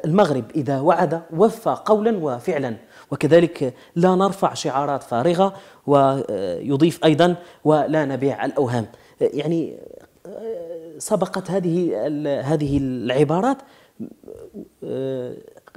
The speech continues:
قراءة للملك في، آه، ال-، في مجموعة من ال-، آه، الشروحات التي قدمها الملك في مجموع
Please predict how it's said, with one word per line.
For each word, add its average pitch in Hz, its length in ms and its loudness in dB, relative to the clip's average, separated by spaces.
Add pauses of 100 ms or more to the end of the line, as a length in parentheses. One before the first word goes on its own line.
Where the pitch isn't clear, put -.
(160)
قراءة 175 560 -4
للملك 160 440 -4
في، 156 360 -4
آه، 127 320 -6
ال-، 135 420 -6 (320)
في 165 160 -4
مجموعة 143 420 -2
من 135 220 -2
ال-، 123 220 -6
آه، 87 920 -8
الشروحات - 460 -8
التي 135 120 -12
قدمها 123 360 -12
الملك 143 260 -12
في 151 220 -12 (320)
مجموع 147 580 -8